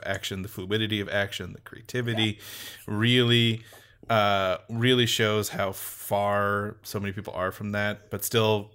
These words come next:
Speaker 1: is funny. The Jack Jack versus Raccoon scene is not only a great action scene, but, like,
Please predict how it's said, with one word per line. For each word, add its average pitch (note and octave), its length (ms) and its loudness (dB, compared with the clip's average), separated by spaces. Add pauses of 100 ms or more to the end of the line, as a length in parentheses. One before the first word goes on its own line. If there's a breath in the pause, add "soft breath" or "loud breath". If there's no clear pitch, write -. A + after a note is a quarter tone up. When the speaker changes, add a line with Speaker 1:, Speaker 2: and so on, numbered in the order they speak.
(120)
Speaker 1:
is F#2+ 240 -6
funny. C3 580 2
The G#2+ 280 0
Jack G2+ 320 2
Jack - 260 0
versus G#2+ 280 -6
Raccoon A2 380 -2
scene A2+ 300 0
is - 180 -4 (300 loud breath)
not A#2+ 200 8
only D3 120 10
a D3 100 6
great C3 200 8
action C3 300 4
scene, C3 300 0
but, A2 100 0
like, G2 200 -2